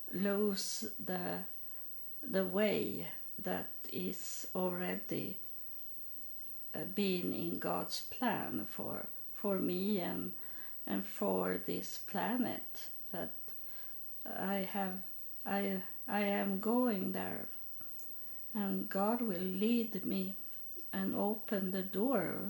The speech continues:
God will go before me and open doors. And, uh,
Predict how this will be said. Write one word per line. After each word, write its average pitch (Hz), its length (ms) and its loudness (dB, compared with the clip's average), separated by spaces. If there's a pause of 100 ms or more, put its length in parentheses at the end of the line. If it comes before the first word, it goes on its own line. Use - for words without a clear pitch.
(160)
God 233 340 2
will 190 300 0 (680)
go 202 200 6
before 214 560 4
me 180 320 0 (460)
and 185 420 0
open 185 460 0
doors. - 640 0 (720)
And, 190 420 2
uh, 175 200 0